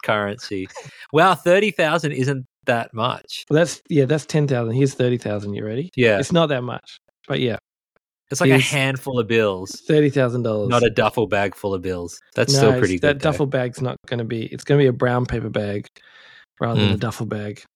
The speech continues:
Speaker 2: It'll be like a,
Speaker 1: Mm.
Speaker 2: like a bribery, bribery at the R S L rather than a,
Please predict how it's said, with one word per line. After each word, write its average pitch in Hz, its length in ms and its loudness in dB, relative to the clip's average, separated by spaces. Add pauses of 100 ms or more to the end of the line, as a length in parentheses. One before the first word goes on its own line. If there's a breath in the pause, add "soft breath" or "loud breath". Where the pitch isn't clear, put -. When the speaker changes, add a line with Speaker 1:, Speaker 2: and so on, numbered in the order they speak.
(160 loud breath)
Speaker 2:
It'll 131 140 -2
be 165 80 2
like 151 180 4
a, 131 220 2 (120)
Speaker 1:
Mm. 95 200 0
Speaker 2:
like 151 120 2
a 147 60 2
bribery, 131 760 0 (240)
bribery 127 540 0
at - 40 -6 (140)
the 117 120 0
R 110 180 0
S 110 140 -4
L 110 140 0
rather 107 320 -2
than 104 300 0
a, 107 160 -2